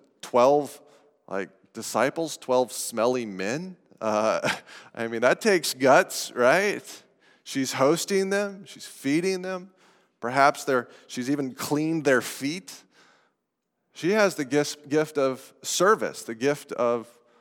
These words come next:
hospitality. Now, if we look at some of the original language,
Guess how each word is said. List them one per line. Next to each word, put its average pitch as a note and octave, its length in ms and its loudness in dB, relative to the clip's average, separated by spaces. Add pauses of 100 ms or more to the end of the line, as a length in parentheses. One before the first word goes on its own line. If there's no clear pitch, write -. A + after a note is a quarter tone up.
(160)
hospitality. C#3+ 1000 0 (1080)
Now, E3 460 8 (640)
if D3+ 100 -2
we F3 140 2
look G#3 420 4 (160)
at C#3+ 240 4 (160)
some E3+ 240 -2
of D3+ 220 0
the C#3+ 280 -2
original D#3 760 2
language, B2+ 720 -2